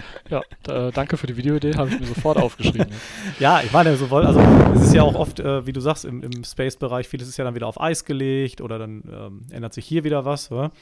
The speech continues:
Speaker 2: Und vor allem, weil du ja auch, ich sag mal, relativ breit bist in China, in Europa, in Amerika. Also ich sag mal, das Themenfeld ist ja, auch wenn du schon gesagt hast,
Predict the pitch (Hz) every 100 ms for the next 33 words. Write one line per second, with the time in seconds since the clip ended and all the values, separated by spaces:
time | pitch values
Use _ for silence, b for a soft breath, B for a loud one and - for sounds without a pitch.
0 | B B B - 110 107 - 117 120 117
1 | 117 117 117 139 - 117 117 127 - 110
2 | 110 135 139 139 127 135 131 131 127 123
3 | 127 131 120 135 139 131 123 123 117 123
4 | - 123 113 110 107 127 127 123 - 123
5 | 131 156 135 135 135 123 B B B _
6 | - 131 143 139 117 127 - 120 -